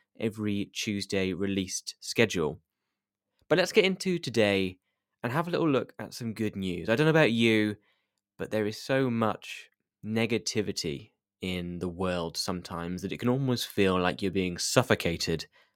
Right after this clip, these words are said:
by bad news. That's why I feel like going through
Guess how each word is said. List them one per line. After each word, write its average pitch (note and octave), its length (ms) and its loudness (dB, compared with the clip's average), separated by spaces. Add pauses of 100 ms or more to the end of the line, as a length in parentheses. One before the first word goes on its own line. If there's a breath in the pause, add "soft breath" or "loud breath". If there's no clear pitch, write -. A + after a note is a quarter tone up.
by F2 140 0
bad F2+ 400 4
news. F#2 580 2 (580)
That's - 280 6
why B2 340 8
I B2+ 100 0
feel B2+ 280 0
like G#2+ 240 2 (160)
going G#2+ 260 2
through G2+ 500 -4